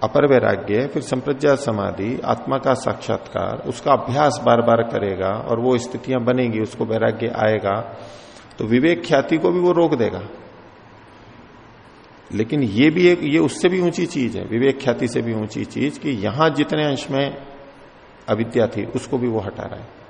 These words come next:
लेकिन जैसे ही वो, उसकी समझ बनेगी, अपर वैराग्य के बाद में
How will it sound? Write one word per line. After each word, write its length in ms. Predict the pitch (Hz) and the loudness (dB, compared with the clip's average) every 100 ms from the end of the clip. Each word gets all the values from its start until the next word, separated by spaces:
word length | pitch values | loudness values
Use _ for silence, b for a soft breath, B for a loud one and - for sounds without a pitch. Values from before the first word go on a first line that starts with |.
| - B B B B - - | -20 B B B B -12 -6
लेकिन 200 | 110 101 | -4 2
जैसे 300 | 110 113 165 | 4 6 6
ही 60 | |
वो, 140 | 170 156 | 6 4
उसकी 340 | 139 - 156 | 0 -2 -2
समझ 300 | - 147 143 | 0 0 0
बनेगी, 460 | 143 147 151 160 165 185 - - - - - - 117 | 0 0 0 2 0 -4 -16 -20 -20 -20 -20 -12 -8
अपर 260 | 117 127 | -2 2
वैराग्य 500 | 131 131 131 127 143 | 4 4 2 2 -2
के 300 | 139 - - | -4 -6 -4
बाद 280 | 117 120 120 | 2 2 2
में 120 | 131 | -2